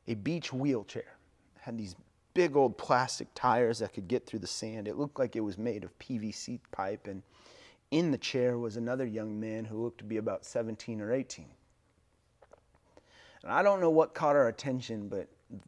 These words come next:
the seventy or eighty of us on the beach just stopped and looked, not in a weird way or judgmental way, but there was something special happening in that moment. And we watched this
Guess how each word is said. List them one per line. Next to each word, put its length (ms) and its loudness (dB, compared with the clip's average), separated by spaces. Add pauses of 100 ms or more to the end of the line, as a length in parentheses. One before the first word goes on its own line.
(120)
the 100 -20
seventy 600 2
or 100 2
eighty 260 4
of 120 -2
us 160 -6
on 100 -6
the 60 -6
beach 400 -6
just 300 -14
stopped 360 -2
and 220 -6
looked, 240 2
not 160 -6
in 80 -8
a 60 -4
weird 360 -2
way 200 -2
or 100 -4
judgmental 580 -8
way, 320 -6 (1160)
but 80 -20
there 100 2
was 120 -2
something 340 -4
special 480 0
happening 420 -6
in 120 -8
that 180 -8
moment. 400 -8 (1800)
And 100 -6
we 80 -4
watched 600 2 (140)
this 360 -8